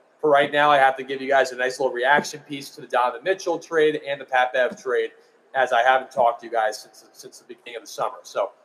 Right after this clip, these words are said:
I hope you guys enjoyed today's episode. Make sure to, you know, like the video, subscribe,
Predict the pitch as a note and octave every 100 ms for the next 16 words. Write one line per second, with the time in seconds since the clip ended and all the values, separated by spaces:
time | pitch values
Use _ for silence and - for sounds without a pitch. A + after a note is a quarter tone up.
0 | _ - A#2+ C#3 C#3+ C#3 - - D3+ D3+
1 | D3 C#3+ C#3+ C#3 C3+ - D3 C3+ C3 -
2 | _ - C3+ - C#3+ B2+ B2+ C3+ B2 A#2+
3 | - C3 C3 C3+ C3+ B2+ B2 A#2+ A#2 -
4 | - C3 - C3+ A#2 A2+ G#2+